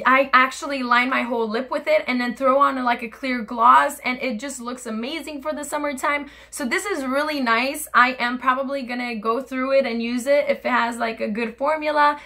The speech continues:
So that's really nice that that's in here. Okay, next thing in here is a Coola makeup setting spray with green tea and aloe.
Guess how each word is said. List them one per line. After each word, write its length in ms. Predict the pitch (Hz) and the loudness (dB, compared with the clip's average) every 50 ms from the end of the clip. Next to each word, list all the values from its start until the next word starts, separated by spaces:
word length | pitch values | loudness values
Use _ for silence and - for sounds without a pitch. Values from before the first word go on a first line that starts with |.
| - - - - - | -18 -20 -20 -18 -4
So 320 | - 302 285 277 254 214 | 6 8 10 10 10 10
that's 300 | 277 311 349 392 - - | 8 6 6 6 0 -8
really 260 | 330 330 311 294 269 | -4 -2 -2 -2 0
nice 260 | 262 254 240 247 247 - | 0 0 -2 -2 -4 -6
that 140 | 254 226 240 | -10 -6 -4
that's 260 | 247 247 233 - - | -2 -4 -4 -4 -4
in 100 | 262 254 | -2 -2
here. 440 | 262 262 254 254 254 262 262 262 _ _ _ _ _ _ _ _ - - - | 0 0 0 -2 -2 -4 -6 -8 _ _ _ _ _ _ _ _ -14 -6 -6
Okay, 220 | 359 - 381 381 | -4 -2 -2 -4
next 440 | 339 302 302 311 349 403 392 - - | -2 0 2 2 2 2 0 -4 -8
thing 200 | - 392 392 381 | -6 -6 -6 -4
in 80 | 370 339 | -4 -6
here 480 | 311 277 294 285 294 302 302 294 294 - | -6 -6 -4 -2 0 0 0 0 4 6
is 360 | 277 277 277 269 269 233 - - - | 8 8 8 8 4 0 -6 -4 -2
a 320 | 262 254 254 254 247 220 | -2 0 0 -2 -4 -6
Coola 560 | - - - - 311 320 339 339 330 330 320 294 | -8 -8 -4 0 0 0 2 2 0 0 2 4
makeup 320 | 277 285 285 311 294 - | 2 2 2 0 -2 -2
setting 400 | - - - 269 254 262 285 302 | -4 -6 -4 -2 -2 -2 -4 -6
spray 320 | 294 - - 311 311 311 | -8 -4 0 2 2 2
with 280 | 311 262 262 233 220 202 | 2 0 0 0 -2 -2
green 360 | 220 247 254 277 285 285 262 | -4 -2 -2 -2 -2 -4 -6
tea 220 | - - 294 285 285 | -6 -6 -4 -4 -2
and 160 | 247 226 - - | -2 -4 -2 2
aloe. 600 | - 214 220 - - 269 285 294 294 311 311 | 4 4 4 4 4 2 4 4 4 2 2